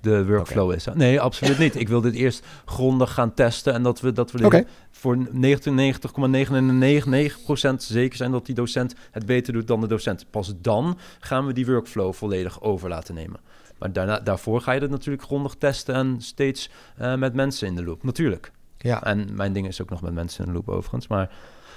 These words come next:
Speaker 1: ehm, ik, ik heb best wel veel voorbeelden gehoord, Marcel, waar je, waar volgens mij, waar we nooit iets over horen. Ik hoor overal om me heen,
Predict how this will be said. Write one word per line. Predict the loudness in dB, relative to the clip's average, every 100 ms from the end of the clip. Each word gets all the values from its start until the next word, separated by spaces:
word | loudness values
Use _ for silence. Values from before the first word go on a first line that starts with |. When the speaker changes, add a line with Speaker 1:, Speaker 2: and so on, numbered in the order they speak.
| -10
Speaker 1:
ehm, | -2 0 -2 -10 -8
ik, | -4 -4
ik | 0 2
heb | 4
best | 2 0
wel | -2
veel | 4 6 8 6 -4
voorbeelden | -10 0 2 6 6 4
gehoord, | 2 0
Marcel, | 0 -2 -2
waar | -2
je, | -2 -4 -4
waar | -4
volgens | -4 -6 -4
mij, | -4 -4
waar | -4 -6 -8 -20 -12
we | -4
nooit | 0 4 6 4 2
iets | 0
over | 0 2
horen. | 2 2 0 -16 -20 _
Ik | -2 0
hoor | 2 4 4
overal | 2 0 2 -2
om | 0
me |
heen, | 0 0